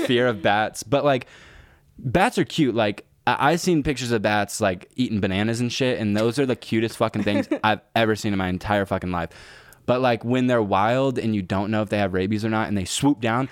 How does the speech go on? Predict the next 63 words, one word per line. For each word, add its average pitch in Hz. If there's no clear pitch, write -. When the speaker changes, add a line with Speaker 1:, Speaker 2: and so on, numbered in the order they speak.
Speaker 2:
I 240
feel 403
Speaker 1:
I 392
Speaker 2:
like 262
ra-, 262
rabies 311
is 392
like 294
quicksand. 185
Like, 202
you 247
were 285
told, 233
like, 247
every 208
animal 202
had 202
rabies 185
as 190
a 202
kid, 190
and, 220
like, 220
you're 120
Speaker 1:
Yeah, 110
Speaker 2:
not 254
running 104
Speaker 1:
don't 131
Speaker 2:
into -
Speaker 1:
touch 135
that 135
Speaker 2:
rabies. 123
Speaker 1:
fucking 127
armadillo. 107
It 92
has 98
rabies. 87
Speaker 2:
Yeah, 226
and, 233
like, 226
you're 226
not 254
running 202
into 196
it 180
like 175
that. 165
So 214
I 208
think 285
there's 302
Speaker 1:
Well, 139
Speaker 2:
just, 135
Speaker 1:
I 139
Speaker 2:
like 139
Speaker 1:
have, 127
um, 95
been 104
in 95
a 87
lot 71
of 85
quicksand, -